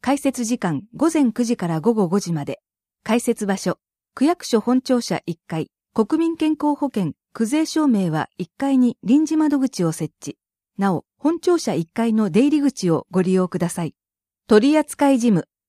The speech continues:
必要書類や本人確認書類、代理人の場合は委任状と代理人の本人確認書類等がないと、届け出や証明書等の交付ができない場合があります。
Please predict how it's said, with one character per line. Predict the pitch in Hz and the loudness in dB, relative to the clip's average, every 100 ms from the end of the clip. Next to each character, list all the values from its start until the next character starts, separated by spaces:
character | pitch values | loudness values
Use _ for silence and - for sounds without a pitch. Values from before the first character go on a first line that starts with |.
| _ _ _ | _ _ _
必 | - - | -8 2
要 | 349 349 | 2 2
書 | - 339 | 2 2
類 | 277 190 | 4 2
や | 151 - | 0 -4
本 | _ 262 320 | _ 2 4
人 | 320 311 | 4 2
確 | 269 277 | -2 2
認 | 262 254 | 4 4
書 | 240 233 | 2 0
類、 | 156 - _ _ | -2 -4 _ _
代 | 185 240 | 0 2
理 | 285 | 4
人 | 285 285 | 6 6
の | 262 233 | 6 4
場 | 220 | 0
合 | 226 220 | 0 0
は | 202 - _ | -2 -4 _
委 | 196 | 2
任 | 233 294 | 4 4
状 | 277 262 | 4 0
と | - 233 - - | 2 0 -2 -2
代 | 202 285 | 0 4
理 | 294 | 4
人 | 277 277 | 6 6
の | 254 240 | 4 2
本 | - 247 285 | -2 2 4
人 | 285 285 | 4 2
確 | 262 269 | 0 2
認 | 254 247 | 4 2
書 | 254 | 0
類 | 220 160 - _ _ | 0 -2 -6 _ _
等 | 311 269 | 0 2
が | 190 | 2
な | 175 | 2
い | 196 | 0
と、 | - 156 - _ _ | -2 -6 -6 _ _
届 | 214 247 254 | 4 4 4
け | 254 | 2
出 | 247 | 2
や | 226 - | 2 -2
証 | - 294 320 | -4 0 2
明 | 320 320 | 2 0
書 | 302 | -2
等 | 294 285 262 | 0 2 2
の | 170 | 0
交 | - 254 | 0 0
付 | 247 240 | 0 0
が | 240 | 0
で | 202 | 0
き | 285 | 2
な | 277 226 | 2 2
い | 165 | 0
場 | 208 | -2
合 | 220 | 0
が | 220 214 - | 0 -2 -4
あ | 165 | -4
り | 160 | -2
ま | 151 | -4
す。 | - - | -6 -16